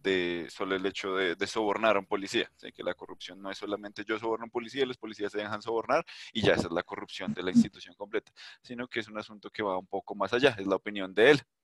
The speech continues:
¿Mm? Y por eso tenemos esta, esta frase que él explica aquí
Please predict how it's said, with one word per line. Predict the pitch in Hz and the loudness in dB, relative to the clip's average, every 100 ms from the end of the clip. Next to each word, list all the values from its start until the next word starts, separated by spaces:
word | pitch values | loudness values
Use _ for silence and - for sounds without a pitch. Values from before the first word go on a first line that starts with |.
| _ _ | _ _
¿Mm? | 101 - _ _ _ _ _ _ _ _ _ _ | -20 -20 _ _ _ _ _ _ _ _ _ _
Y | 175 | -4
por | 156 170 | 4 6
eso | 143 151 | 6 4
tenemos | - 120 104 104 | -2 -2 -2 -6
esta, | 107 - 107 104 | -6 6 8 8
esta | 104 107 - | 6 2 0
frase | 98 104 95 98 | 0 2 0 -2
que | - 101 | -4 -2
él | 110 - 90 | -2 -6 -8
explica | 90 - 90 90 | -10 -12 -10 -10
aquí | - 87 | -8 -8